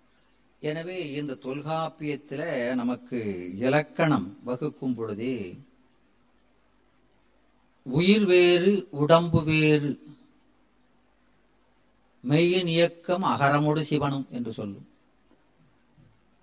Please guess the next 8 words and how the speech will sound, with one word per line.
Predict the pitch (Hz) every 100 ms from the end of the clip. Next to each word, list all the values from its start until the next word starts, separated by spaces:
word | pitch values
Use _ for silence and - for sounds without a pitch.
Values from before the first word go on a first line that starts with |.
| - 156
ஏன்னா | 170 170 160 151
இன்னைக்கு | 147 147 147 147
நிறைய | 131 131 160 147
மதத்தினர் | 135 143 147 151
இந்த | 147
உடம்பு | 131 127 143 139 147
தான் | 147 151
உயிர், | 135 131 127 131 147